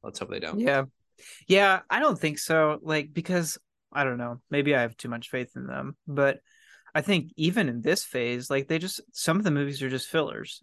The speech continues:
Speaker 2: and that's okay. Like, I think that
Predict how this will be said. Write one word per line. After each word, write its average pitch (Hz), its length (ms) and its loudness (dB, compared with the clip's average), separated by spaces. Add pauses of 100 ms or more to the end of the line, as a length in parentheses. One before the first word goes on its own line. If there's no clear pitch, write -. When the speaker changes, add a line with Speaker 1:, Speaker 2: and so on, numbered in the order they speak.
Speaker 2:
and 143 480 -2 (140)
that's 151 320 2
okay. 135 460 -2 (120)
Like, 127 340 -2 (640)
I 147 80 2
think 165 300 2
that 139 500 4